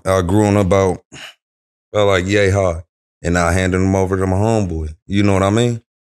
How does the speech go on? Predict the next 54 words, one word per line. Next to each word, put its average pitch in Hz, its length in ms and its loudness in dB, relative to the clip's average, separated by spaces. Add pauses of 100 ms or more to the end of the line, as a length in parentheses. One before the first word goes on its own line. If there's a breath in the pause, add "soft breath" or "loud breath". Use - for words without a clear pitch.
(140)
"Oh, 90 140 0
I'll 98 80 2
run 104 240 4
this, 98 180 0
I'll 98 100 2
blast 95 380 2
it 92 80 -6
for 87 260 -10
you." 82 120 -14
You 95 140 -4
know 104 120 2
what 104 100 2
I 107 60 2
mean? 117 320 2
Like, 90 260 -2
bro, 95 220 2
like, 85 340 -2 (320)
I'm 107 180 2
able 104 200 2
to 101 100 2
just 92 300 -2
pick 113 200 0
from 90 220 -4
ponds 95 380 -2
that 82 120 -2
other 92 200 0
people 82 300 -10
can't. 101 380 -4 (440)
And 87 160 -2
so 87 180 2
I 87 80 2
think 90 240 -2
that's 98 260 0
one 95 200 -2
thing 95 180 -2
that 92 120 0
makes 92 260 -2
it 92 60 -6
unique 98 340 0
because 90 260 -4
I'm 95 140 -4
picky 110 380 -4
about 90 300 -6
that 92 160 -8
shit. 85 60 -10 (800)
Like, 82 160 -2
bro, 90 160 2
I 104 60 2
know 117 180 2
good 98 240 2
weed, 110 480 -2
and 95 120 2
I 104 120 2
know 110 320 0